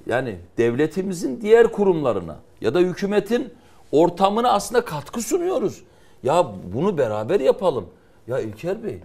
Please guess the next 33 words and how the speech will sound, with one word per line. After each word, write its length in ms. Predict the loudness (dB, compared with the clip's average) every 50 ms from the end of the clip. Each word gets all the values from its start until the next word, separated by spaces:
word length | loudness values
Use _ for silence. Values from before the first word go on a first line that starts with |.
| -20 _ -18
pandemide 680 | -14 -12 -12 -12 -10 -10 -10 -10 -8 -8 -10 -10 -10 -12
bizim 320 | -14 -12 -12 -12 -12 -14 -16 -20 _ _ _ _ _ _ _ _ _
topladığımız 880 | -12 -12 -12 -8 -4 -4 -4 -4 -4 -6 -6 -6 -6 -8 -10 -12 -14 -20 -14 _
desteğe 500 | -10 -10 -8 -10 -10 -8 -6 -4 -4 -4
el 280 | -4 -4 -4 -6 -6 -4
konuldu 440 | -4 -4 -4 -4 -4 -6 -6 -4 0
ya. 220 | 2 2 2 0
Bunun 220 | -2 -6 -2 0 0
daha 140 | 2 2
ötesi 320 | 2 0 0 -4 -4 -2 -2
olabilir 440 | 0 2 2 2 2 4 4 4 2
mi 140 | 2 -2
ya? 200 | -2 -2 -4 -6 -10 -16 _ _ _ _ _ _ -20 -20 -2 4
Ya 220 | 6 6 6 6 2
bu, 180 | -4 -4 -4 -8 -12 -14 -6 6
yani 440 | 8 10 10 10 8 4 0 -2 -4 -8 -14 _ _ -20 -20 -20 -20 -20 -6
buna 240 | -4 0 2 6
el 260 | 10 12 10 10 10 6
konuldu 420 | 4 4 4 4 0 0 0 4
ya. 140 | 6 6 6
Ne 160 | 6 6 6
yapacaktık 600 | 6 6 4 2 0 -2 -2 -4 -4 -4 -2 0
o 80 | 0 0
parayı? 260 | 2 0 0 0 0
Şöyle 380 | 6 8 8 8 8 6 2
düşünün. 460 | 0 -4 -4 -4 -2 -2 -2 -6 -8 -12 _ _ _ _ _ _ _ 4
O, 320 | 6 6 6 8 6 6
o 60 | 4
günün 220 | 4 0 -4 -4 -2
parasıyla 640 | 0 0 2 2 2 0 0 -4 -6 -2 -2 0
yirmi 400 | 0 0 0 -2 -2 -2 0 2
lira 220 | 2 4 2 2
toplandı. 760 | 2 0 0 0 0 0 -2 0 0 0 0 0 0 0 -2